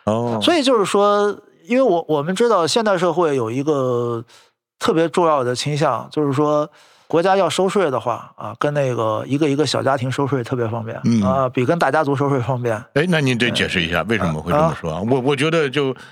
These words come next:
Speaker 1: 你，我跟一个个的小家庭收费，我比如说我得找十万户，我要跟一个大家族收费，我可能找四千户就够了。
Speaker 2: 呃，但是大家族可以很，很方便地隐瞒很多信息。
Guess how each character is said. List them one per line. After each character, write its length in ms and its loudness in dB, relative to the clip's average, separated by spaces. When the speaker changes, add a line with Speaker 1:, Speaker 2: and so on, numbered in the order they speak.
Speaker 1:
你， 140 2
我 220 -2
跟 160 0
一 100 0
个 120 0
个 80 0
的 80 0
小 180 0
家 120 0
庭 180 -2
收 240 -2
费， 220 0
我 180 -2
比 120 -2
如 60 2
说 80 0
我 100 0
得 120 0
找 140 0
十 180 -2
万 200 0
户， 240 -12
我 100 2
要 100 2
跟 160 0
一 60 0
个 80 2
大 160 2
家 160 2
族 160 -2
收 160 -2
费， 140 0
我 120 0
可 140 -4
能 260 0
找 320 0
四 200 -4
千 200 -2
户 140 -4
就 100 0
够 120 -2
了。 200 2
Speaker 2:
呃， 80 -6
但 120 2
是 40 2
大 140 2
家 160 2
族 180 2
可 160 0
以 120 2
很， 260 -2
很 260 -2
方 260 0
便 200 0
地 140 -2
隐 180 0
瞒 220 -2
很 240 -4
多 200 -2
信 240 -8
息。 300 -12